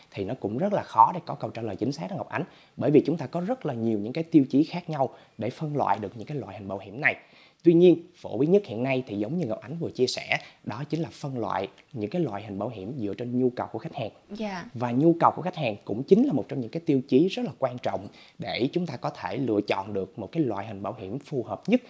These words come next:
Speaker 1: với bản thân và gia đình của mình đó Ngọc Ánh.
Speaker 2: Dạ. Vậy thì nếu như mình xét về mức độ nhu cầu thì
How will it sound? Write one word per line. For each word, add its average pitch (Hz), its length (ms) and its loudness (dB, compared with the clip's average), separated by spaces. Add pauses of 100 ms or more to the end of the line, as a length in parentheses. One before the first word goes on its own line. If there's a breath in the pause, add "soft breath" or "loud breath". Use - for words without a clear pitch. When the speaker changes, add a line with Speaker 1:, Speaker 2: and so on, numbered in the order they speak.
(260 loud breath)
Speaker 1:
với 156 140 -10
bản 101 220 -6
thân 143 200 -6 (140)
và 98 140 -10
gia 110 140 -8
đình 101 160 -8
của 117 120 -8
mình 110 140 -8
đó 107 60 -12
Ngọc 120 160 -12
Ánh. 127 140 -12 (480)
Speaker 2:
Dạ. 208 340 0 (340 soft breath)
Vậy 202 180 2
thì 196 400 -2
nếu 214 240 -2
như 349 120 -2
mình 233 200 -2
xét 320 240 -10
về 330 60 -4
mức 285 180 -4
độ 175 140 0
nhu 262 220 -2
cầu 185 340 -2 (420 soft breath)
thì 190 400 0